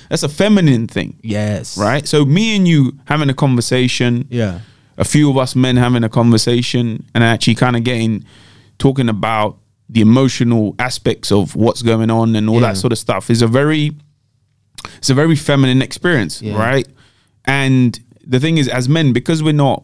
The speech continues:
Speaker 1: we're not designed to do that, and nor does society hold structures in place for you to do that,
Speaker 2: Mm-hmm.
Speaker 1: you're just gonna carry on doing what you do best, which is just
Speaker 2: Yeah.
Speaker 1: go out and do, do, do, and do.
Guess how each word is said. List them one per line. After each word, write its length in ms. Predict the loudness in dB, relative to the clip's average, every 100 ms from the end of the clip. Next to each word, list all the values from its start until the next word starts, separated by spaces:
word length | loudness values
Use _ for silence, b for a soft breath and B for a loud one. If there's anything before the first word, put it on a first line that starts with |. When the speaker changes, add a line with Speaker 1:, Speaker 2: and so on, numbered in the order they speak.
| -12
Speaker 1:
we're 180 | 0 2
not 180 | 4 2
designed 400 | -2 -2 -2 -4
to 80 |
do 260 | 0 0 2
that, 260 | 2 0 0
and 120 | 2
nor 180 | 2 2
does 140 | 0
society 680 | -4 -4 -4 -2 -2 -2 -4 B B B
hold 220 | 0 0
structures 420 | 0 -4 -2 -2 0
in 120 | 0
place 200 | 0 0
for 100 | 2
you 140 | 2
to 100 | 2
do 260 | 2 2 2
that, 300 | 0 -4 -8
Speaker 2:
Mm-hmm. 260 | -10 -8 -10 B B
Speaker 1:
you're 140 | -4 0
just 180 | 0 0
gonna 140 | -2
carry 260 | -2 0 0
on 120 | 2
doing 180 | 2 2
what 120 | 0
you 60 | 0
do 140 | 2
best, 260 | 2 0 -2
which 160 | -2 0
is 80 | 0
just 200 | 0 0
Speaker 2:
Yeah. 40 |
Speaker 1:
go 100 | 0
out 160 | 0 0
and 140 | 2
do, 160 | 2 2
do, 160 | 2
do, 140 | 2 2
and 100 | 2
do. 240 | 0 -2